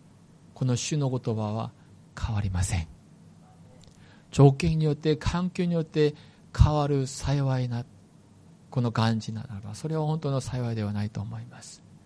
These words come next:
それが変わっても、この心には、主がくださったその言葉によって、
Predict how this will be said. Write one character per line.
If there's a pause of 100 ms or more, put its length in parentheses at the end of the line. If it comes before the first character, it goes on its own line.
(520)
そ
れ
が
変
わ
っ
て
も、 (1600)
こ
の
心
に
は、 (360)
主
が
く
だ
さ
っ
た
そ
の
言
葉
に
よ
っ
て、